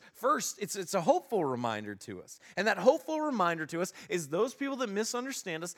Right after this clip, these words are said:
those people that would malign us, those people that would conduct character assassination and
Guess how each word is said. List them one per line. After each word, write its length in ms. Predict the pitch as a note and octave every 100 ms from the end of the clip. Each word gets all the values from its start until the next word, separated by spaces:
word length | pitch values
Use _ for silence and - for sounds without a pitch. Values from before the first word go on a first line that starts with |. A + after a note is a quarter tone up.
| -
those 160 | F3 F#3+
people 240 | C4 B3
that 140 | B3 C4+
would 120 | C4+
malign 460 | C4 C4 G3+ F3 F#3
us, 160 | F#3+ - -
those 160 | G3+
people 240 | - A#3+ A3
that 120 | G#3
would 200 | G#3 F#3 _ - D#3 D#3 - _ _ -
conduct 340 | F#3 G3 -
character 480 | - A3 A#3 A#3+ A#3
assassination 840 | - A3 G#3+ - G3+ G3+ G3 G3+ - -
and 180 | E3